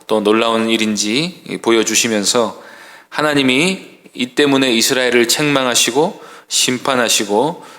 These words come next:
그럼에도 불구하고 사랑으로 구속하신다 하는 사실을 보여준 말씀이었습니다.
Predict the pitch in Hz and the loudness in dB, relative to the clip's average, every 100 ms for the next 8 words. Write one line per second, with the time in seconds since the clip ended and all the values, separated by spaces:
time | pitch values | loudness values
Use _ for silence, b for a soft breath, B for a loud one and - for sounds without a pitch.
0 | B - 135 135 135 123 127 123 120 113 | B 0 2 2 2 2 2 2 4 4
1 | 117 165 214 - - 135 131 123 117 135 | 2 0 -2 -6 -4 -2 0 2 4 2
2 | 180 - - - - 135 117 - 110 101 | 0 -4 -12 -4 -2 0 0 -2 -2 -2
3 | 95 92 120 120 107 110 - 104 113 180 | -4 -4 -4 -2 -2 -2 -2 -2 0 -2
4 | B B _ - 101 95 131 110 95 - | B B _ 0 0 0 0 0 0 -2
5 | 92 85 - 92 101 | -2 -2 -2 -6 -12